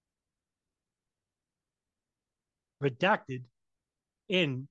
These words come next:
the F B I reports. Lior Baram, the former Israeli intelligence officer, though stopped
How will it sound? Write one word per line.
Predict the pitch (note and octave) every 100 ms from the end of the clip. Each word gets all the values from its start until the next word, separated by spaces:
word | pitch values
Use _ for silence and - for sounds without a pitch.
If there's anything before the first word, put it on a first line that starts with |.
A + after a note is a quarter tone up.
| -
the | C#3+
F | D3 -
B | C#3+
I | C3+
reports. | C3 C#3+ - G3+ A#2 - - _ _ _ _ _ _ _ _ _ _ _ _ _ _ -
Lior | D#3+ G3 A#3+ C4+
Baram, | F3 F#3+ F3 F3+ C#3 A2+ - _ _ _ _ _ _ _ _ _ _ _
the | -
former | C#3+ - A#3+ A3+ C#3+ A#2+ -
Israeli | D3 B2 E3 F3+ E3
intelligence | D#3+ - E3+ D3 B2+ -
officer, | B2 B2+ - A#2+ _ _ _ _ _ -
though | D3 E3
stopped | - - G#3+ B2+